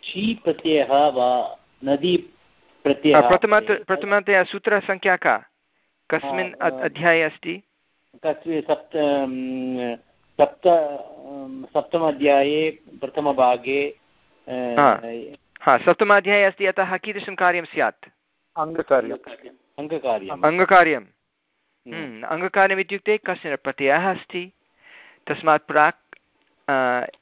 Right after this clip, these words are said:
Speaker 2: एकम् अङ्गमस्ति इति
Speaker 1: आम्।
Speaker 2: या-, यदा हि वयं
Speaker 1: प्रत्यय-,
Speaker 2: पश्यामः, यदा
Speaker 1: प्रत्यय-,
Speaker 2: सप्त-, यत् स-, हम्म?
Speaker 1: प्रत्ययात् पूर्वं यत् अस्ति तद्, तद् अङ्गकार्यम्।
Speaker 2: हा, सत्यं।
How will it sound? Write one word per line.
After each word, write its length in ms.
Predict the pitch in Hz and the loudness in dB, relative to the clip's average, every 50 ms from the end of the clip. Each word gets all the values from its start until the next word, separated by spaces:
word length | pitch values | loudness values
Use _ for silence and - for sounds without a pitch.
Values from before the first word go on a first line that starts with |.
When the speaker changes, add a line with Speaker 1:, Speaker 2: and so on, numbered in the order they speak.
| _ - | _ -8
Speaker 2:
एकम् 280 | 139 - - 151 147 143 - | -8 -6 -4 -6 -6 -4 -4
अङ्गमस्ति 680 | 147 143 143 131 131 120 110 - - - - - - _ _ _ - | -4 -4 -2 -2 -2 -2 -4 -8 -10 -14 -16 -16 -16 _ _ _ 0
इति 300 | 165 - - 208 190 - _ _ _ _ 123 | 0 0 2 0 -2 -2 _ _ _ _ -6
Speaker 1:
आम्। 140 | 120 110 113 | -6 -2 2
Speaker 2:
या-, 280 | 143 139 143 156 165 - - - - - - _ _ - 170 160 151 - - - _ - | 4 4 6 6 4 2 -2 -10 -20 -20 -20 _ _ -20 -20 -20 -20 -20 -20 -20 _ -20
यदा 480 | 160 151 139 143 147 147 165 180 202 208 | -20 -8 -2 0 2 4 4 4 4 4
हि 240 | 196 196 220 214 | 2 -2 -6 -4
वयं 220 | 196 190 185 190 185 | 0 2 2 4 4
Speaker 1:
प्रत्यय-, 280 | 180 180 170 143 - | 2 0 -2 -4 -8
Speaker 2:
पश्यामः, 640 | - 180 - - 196 185 185 180 156 143 151 156 170 | -10 -10 -8 -4 -2 -2 0 0 -2 -2 0 0 0
यदा 320 | 175 156 147 151 156 165 170 | 2 0 0 2 4 2 2
Speaker 1:
प्रत्यय-, 160 | 180 185 185 | 2 0 -2
Speaker 2:
सप्त-, 240 | - - 185 175 - | -2 -2 -4 -6 -6
यत् 280 | 156 151 160 165 - - | -4 -2 -2 -2 -4 -6
स-, 120 | - - - - _ _ _ _ _ _ _ _ _ _ _ _ _ _ - | -20 -20 -20 -20 _ _ _ _ _ _ _ _ _ _ _ _ _ _ -14
हम्म? 140 | 143 156 190 - _ _ _ _ _ _ _ _ _ _ _ _ _ _ _ _ _ | -14 -14 -14 -16 _ _ _ _ _ _ _ _ _ _ _ _ _ _ _ _ _
Speaker 1:
प्रत्ययात् 560 | 151 143 _ - 185 180 175 170 175 170 _ | -16 -14 _ -6 -2 0 0 0 0 -2 _
पूर्वं 380 | - 185 214 214 208 202 175 156 | -4 -2 -2 0 0 -2 -2 -2
यत् 180 | 156 151 - | -4 -4 -2
अस्ति 640 | 156 151 151 143 143 147 147 147 143 - _ - 202 | -2 0 0 0 -2 -4 -6 -6 -8 -8 _ -10 -6
तद्, 260 | 202 170 151 147 - | -2 -2 -2 -2 -2
तद् 420 | 143 113 95 95 - - 143 143 147 143 135 123 - - - _ _ _ - 135 | -6 -8 -10 -12 -8 -6 -4 -2 -2 -2 -2 -2 -6 -12 -14 _ _ _ -14 -10
अङ्गकार्यम्। 520 | 139 131 127 - 127 110 101 90 87 - - _ _ _ _ _ _ _ _ _ _ _ _ _ - | -10 -8 -6 -2 0 0 -2 -2 -6 -14 -20 _ _ _ _ _ _ _ _ _ _ _ _ _ 4
Speaker 2:
हा, 200 | 147 135 107 92 - - - _ _ - | 6 6 6 4 2 -6 -18 _ _ -6
सत्यं। 280 | - 135 - - 117 | -6 -6 -4 -4 -6